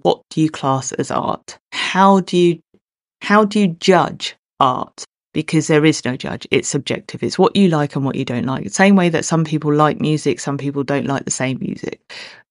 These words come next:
It's all subjective. And I found this really hard when I was being assessed for my performances of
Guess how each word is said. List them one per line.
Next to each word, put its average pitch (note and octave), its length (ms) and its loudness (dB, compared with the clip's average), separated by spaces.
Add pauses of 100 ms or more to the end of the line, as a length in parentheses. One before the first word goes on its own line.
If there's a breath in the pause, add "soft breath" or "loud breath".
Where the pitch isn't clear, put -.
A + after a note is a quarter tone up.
(340)
It's - 240 0 (180)
all F3+ 400 4 (140)
subjective. - 720 -6 (180)
And E3 120 2
I G3+ 160 6
found F#3 260 0
this - 180 -4
really E3 280 2
hard C3+ 360 -2
when C3+ 180 -6
I F3+ 260 4
was E3+ 200 0
being C#3+ 480 -2 (680)
assessed - 760 -4 (160)
for D#3 120 4
my F3+ 260 4
performances - 1080 -2 (200)
of D3 320 2